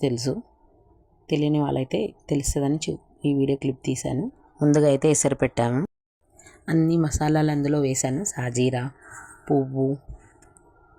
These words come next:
ఇలాచీ, లవంగ, పట్ట, బిర్యానీ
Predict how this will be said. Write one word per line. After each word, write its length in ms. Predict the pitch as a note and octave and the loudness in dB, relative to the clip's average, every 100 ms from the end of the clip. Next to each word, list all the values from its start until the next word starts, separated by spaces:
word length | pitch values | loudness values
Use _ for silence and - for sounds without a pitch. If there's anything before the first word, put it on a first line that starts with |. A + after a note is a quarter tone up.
| _ _ _ | _ _ _
ఇలాచీ, 560 | - D3 C#3 C3+ - C#3+ C#3+ | -4 -2 -2 -4 -2 0 0
లవంగ, 380 | C3+ C3+ C3+ C3+ C3 C#3 | 2 0 0 0 0 -2
పట్ట, 240 | - - C3 C3+ - _ _ - - - - | -4 -2 -2 -4 -8 _ _ -20 -20 -18 -2
బిర్యానీ 440 | C#3+ C#3+ C3+ C3+ | 2 2 2 0